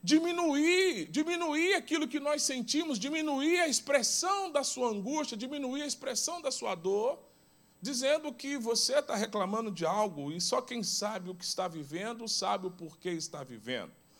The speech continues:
Você é vítima de um sistema caído, vítima de uma sociedade, de um coração endurecido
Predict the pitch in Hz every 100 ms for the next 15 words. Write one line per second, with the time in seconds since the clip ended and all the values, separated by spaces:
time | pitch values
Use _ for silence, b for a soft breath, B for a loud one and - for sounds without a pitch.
0 | B B B 202 208 294 240 190 320 -
1 | 247 233 240 233 - 233 233 226 196 220
2 | 269 - - _ b b 139 277 - 294
3 | 262 269 262 254 247 - 220 185 240 277
4 | 254 220 233 233 226 214 175 - 208 226
5 | 208 196 208 208 190 143 - 240 233